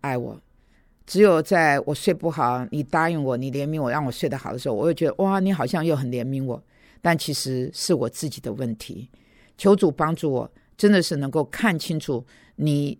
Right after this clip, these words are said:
像父亲一样在训练管教我。也许这次我在情感上能够被你炼净，能够以后我所爱的人再怎么样，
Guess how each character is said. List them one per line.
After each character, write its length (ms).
像 300
父 220
亲 180
一 140
样 280
在 160
训 240
练 120
管 180
教 160
我。 180
也 140
许 200
这 220
次 440
我 120
在 120
情 200
感 160
上 300
能 100
够 80
被 140
你 140
炼 220
净， 320
能 120
够 180
以 160
后 320
我 140
所 160
爱 220
的 120
人 160
再 160
怎 220
么 120
样， 240